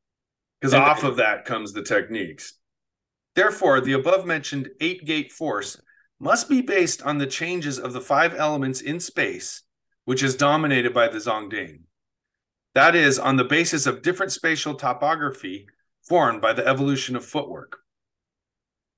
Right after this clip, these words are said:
Speaker 1: to practice like the surging momentum of the great river.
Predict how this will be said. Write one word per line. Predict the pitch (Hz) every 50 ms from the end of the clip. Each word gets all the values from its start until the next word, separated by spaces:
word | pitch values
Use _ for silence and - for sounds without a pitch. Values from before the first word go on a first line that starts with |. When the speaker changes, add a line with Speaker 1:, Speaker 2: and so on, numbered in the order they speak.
| _ _ _
Speaker 1:
to | - 135 131
practice | - - 131 131 - - - 131 110 104 - - -
like | - 117 117 117 -
the | 120
surging | 113 - - 151 147 143 131 135 135 131
momentum | 127 123 127 131 131 123 - - 95 90 90 85 - _ _ _
of | - 101 101
the | 101
great | 98 101 98 95 90 95
river. | 101 92 90 76 69 - -